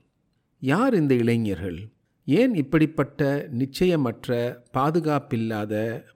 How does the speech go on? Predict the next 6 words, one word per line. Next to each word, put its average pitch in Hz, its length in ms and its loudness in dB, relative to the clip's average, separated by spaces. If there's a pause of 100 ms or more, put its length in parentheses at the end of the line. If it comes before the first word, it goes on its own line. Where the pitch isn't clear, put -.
(100)
பணி 165 280 2
நிரந்தரமில்லாத 120 1200 0
ஒரு 117 240 0
வேலையை 135 460 0
செய்ய 131 380 -2
முன்வந்தார்கள்? 143 840 -4